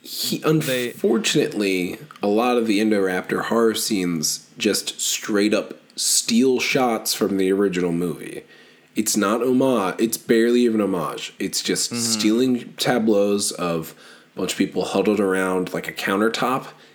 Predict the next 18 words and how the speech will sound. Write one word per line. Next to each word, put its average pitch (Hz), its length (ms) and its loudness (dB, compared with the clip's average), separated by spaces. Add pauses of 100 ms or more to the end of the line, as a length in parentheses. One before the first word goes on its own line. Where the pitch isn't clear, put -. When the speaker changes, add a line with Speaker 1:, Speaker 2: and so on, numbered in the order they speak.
(160)
Speaker 1:
as 92 200 -2
the 95 80 0
Indoraptor 92 500 0
stalks - 420 0
around. 82 460 -4 (120)
It's - 160 -4
shots - 340 0
of 90 100 0
its - 160 0
foot - 400 0
with - 160 -8
its 87 140 -4
claw 101 260 0
top-, 90 440 -4
cla-, 90 400 -4
tapping 101 360 -4
the 90 80 -4
ground. 80 460 -4